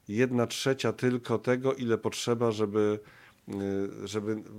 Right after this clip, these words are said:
nadganiać potrzeby rynkowe. E, w-, katastrofa. Katastrofa, mm, na rynku nieruchomości od strony produkcji. Tak. Ludzie po prostu, e, też zostali dotknięci bardzo przez podwyżki stóp procentowych. Ci, którzy sobie szacowali, że sobie coś zbudują albo kupią niedawno jeszcze,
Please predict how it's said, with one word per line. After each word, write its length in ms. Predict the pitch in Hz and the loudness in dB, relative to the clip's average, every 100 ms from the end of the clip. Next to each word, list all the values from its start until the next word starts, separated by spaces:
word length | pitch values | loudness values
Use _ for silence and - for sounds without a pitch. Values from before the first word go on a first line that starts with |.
| 107 113 - | -18 -18 -14
nadganiać 840 | 113 107 117 110 131 135 131 117 - | -10 -2 -2 -2 2 4 4 0 -2
potrzeby 520 | 117 - - 120 117 | -6 -2 2 4 2
rynkowe. 640 | 110 107 117 110 101 107 135 | 0 -2 0 0 2 0 0
E, 60 | 143 - - - - - - - 101 104 101 | -6 -20 -20 -20 -20 -20 -10 0 2 2 0
w-, 320 | - - - | -6 -20 -18
katastrofa. 680 | - 127 135 - 104 - 80 - _ - | -4 -2 0 4 4 4 -6 -10 _ -8
Katastrofa, 640 | 127 120 107 131 123 120 | -4 -2 -2 0 0 0
mm, 720 | 110 110 113 107 104 101 98 - - | -2 -2 -4 -4 -2 -4 -6 -10 -6
na 100 | 104 | -2
rynku 220 | 104 107 | -2 -2
nieruchomości 760 | 104 95 90 98 104 - 110 101 110 | -2 -2 -2 -2 -2 -4 -6 -6 -6
od 140 | - | -10
strony 280 | - 104 98 | -4 -2 -2
produkcji. 560 | 101 92 80 - - - - | -4 -4 -6 -12 -16 -20 -20
Tak. 100 | - _ - _ _ - 110 101 | -20 _ -20 _ _ -14 -14 -12
Ludzie 300 | 107 123 123 | 0 2 2
po 100 | 110 | 0
prostu, 360 | 110 98 110 104 - - - - - | -4 -2 -2 -2 -4 -20 -20 -20 -8
e, 320 | 101 95 98 95 | 0 2 2 2
też 380 | 113 107 - | 0 0 -4
zostali 380 | 110 101 - 104 | -6 -4 2 2
dotknięci 440 | 98 87 110 98 98 | 2 0 -2 -2 -2
bardzo 240 | 98 98 | -2 -4
przez 140 | 95 | -8
podwyżki 460 | 90 98 98 - 95 | -8 -6 -6 -8 -10
stóp 160 | - 101 | -12 -8
procentowych. 560 | 98 98 92 92 - | -8 -6 -6 -6 -8
Ci, 120 | 110 110 | -10 -10
którzy 240 | 107 90 | -8 -8
sobie 240 | 101 92 | -6 -8
szacowali, 460 | 87 92 95 101 95 | -8 -10 -4 -2 -2
że 100 | 92 | -4
sobie 240 | 92 90 | -8 -10
coś 180 | 87 98 | -8 -8
zbudują 460 | 87 92 110 120 95 | -6 -2 2 4 4
albo 200 | 90 90 | 0 -6
kupią 220 | 117 107 | -6 -4
niedawno 440 | 101 98 123 110 | 0 2 2 0
jeszcze, 360 | 95 92 - | -2 -2 -2